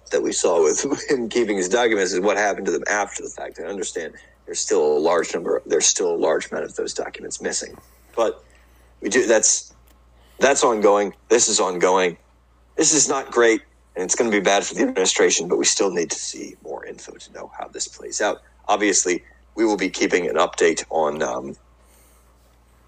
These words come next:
we will be keeping you updated as this story develops.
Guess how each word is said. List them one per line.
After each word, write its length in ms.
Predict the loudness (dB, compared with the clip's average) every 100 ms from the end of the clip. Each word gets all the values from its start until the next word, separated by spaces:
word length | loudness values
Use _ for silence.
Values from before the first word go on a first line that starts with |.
| _ _
we 100 | 0
will 100 | 0
be 120 | 0 0
keeping 280 | 0 0
you 120 | 2 2
updated 480 | 2 2 0 2
as 260 | 2 2 2
this 120 | 0
story 300 | 0 0 -2
develops. 680 | 0 0 2 2 0 -2